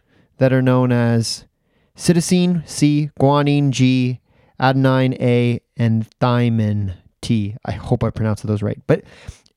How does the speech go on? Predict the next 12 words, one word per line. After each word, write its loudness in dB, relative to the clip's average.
think, 0
just 0
think, 0
A 4
C 2
G 2
T. -6
Okay? 0
A 4
C 2
G 2
T 2